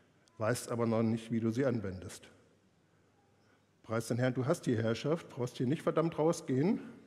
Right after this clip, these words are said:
Ein Baby hat auch Ärmchen und Füßchen und kann trotzdem noch nicht Auto fahren. Also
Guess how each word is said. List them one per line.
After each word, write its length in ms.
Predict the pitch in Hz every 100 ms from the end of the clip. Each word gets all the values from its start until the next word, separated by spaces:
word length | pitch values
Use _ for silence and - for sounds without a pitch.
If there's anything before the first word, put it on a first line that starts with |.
| - - _ - - _ - _ _ _ _ 113
Ein 120 | 107
Baby 240 | 139 156
hat 160 | 135 131
auch 240 | 147 160 - - -
Ärmchen 720 | 135 143 - 147 135 135 107 - 123
und 220 | 113 -
Füßchen 580 | - 151 143 - 143 139
und 140 | 131
kann 160 | 147 147
trotzdem 280 | 196 156
noch 100 | 120
nicht 140 | 113 113
Auto 180 | 107 110
fahren. 300 | 107 95 95 - - _ _ _ _ _ - _ _ - - - -
Also 300 | 107 101